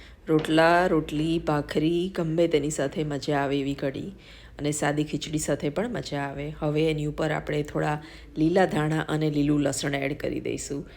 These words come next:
એટલે પછી તો કઢીનો ટેસ્ટ પડી જશે. લીલું લસણ પણ એકદમ ઝીણું ઝીણું મળી ગયું છે, તેથી ખૂબ જ સરસ તેનો સ્વાદ આવી રહ્યો છે.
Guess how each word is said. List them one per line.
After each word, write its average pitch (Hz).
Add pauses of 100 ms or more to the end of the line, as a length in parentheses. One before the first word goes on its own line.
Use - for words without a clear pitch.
(220)
એટલે 143
પછી 127
તો 151
કઢીનો 147
ટેસ્ટ -
પડી 147
જશે. - (760)
લીલું 170
લસણ 180
પણ 175
એકદમ 185
ઝીણું 170
ઝીણું 175
મળી 160
ગયું 170
છે, 165
તેથી 151
ખૂબ 151
જ 165
સરસ 156
તેનો 156
સ્વાદ 156
આવી 151
રહ્યો 160
છે. 180